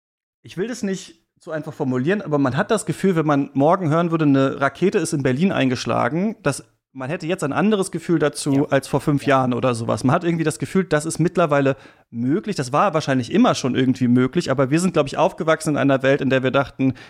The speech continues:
Speaker 1: das ist unmöglich, dass das noch mal so passiert oder sehr, sehr unwahrscheinlich. Und mittlerweile wäre man, "Ah, okay, jetzt ist halt das und das." Ähm, wie hast du denn das, das gesehen jetzt, so die U-, U S A, Bilder, die wir schon kennen, aber es ist im Bürgerkrieg?
Speaker 2: Ja, ich würd sogar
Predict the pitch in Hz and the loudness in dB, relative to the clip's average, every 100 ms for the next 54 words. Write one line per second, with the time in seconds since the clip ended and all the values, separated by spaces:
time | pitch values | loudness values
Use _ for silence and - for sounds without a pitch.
0 | - 139 151 160 - 160 190 165 156 127 | -6 -4 -2 -4 -2 2 6 6 4 0
1 | - 123 135 131 131 131 123 117 131 - | -2 -2 -2 0 0 2 0 2 -2 -2
2 | 120 - 123 123 127 147 156 147 147 139 | -4 -2 -2 0 0 0 0 0 0 0
3 | 123 120 120 117 127 170 151 151 143 143 | 0 0 -2 -2 -2 0 2 2 2 2
4 | 147 139 - _ - 139 135 - 123 123 | 0 -2 -10 _ -8 -8 -6 -4 -4 -4
5 | 135 - 123 131 127 117 117 120 - - | -4 -4 -2 -2 -2 -4 -4 -4 -8 -18
6 | - - 135 131 - - 131 151 196 - | -10 0 2 2 -4 -6 0 0 0 -4
7 | 170 165 160 180 - - - _ _ _ | -4 -2 0 -2 -8 -18 -20 _ _ _
8 | _ _ _ - 139 151 123 147 214 226 | _ _ _ -14 -8 -6 0 2 2 2
9 | 220 190 156 143 135 - 143 139 - 175 | 0 -2 -2 -2 -4 0 0 2 2 2
10 | 165 165 151 151 139 131 - 165 180 _ | 2 0 -2 -2 -4 -4 -2 -2 -4 _
11 | 127 143 180 170 - 147 - 147 - - | 0 2 2 2 0 -2 -2 -4 -6 -12
12 | - - 131 131 113 101 - 110 - _ | -18 -10 -6 -4 -6 -10 -14 -16 -18 _
13 | - 165 185 196 190 175 156 143 | -12 -10 -4 -4 -2 2 2 2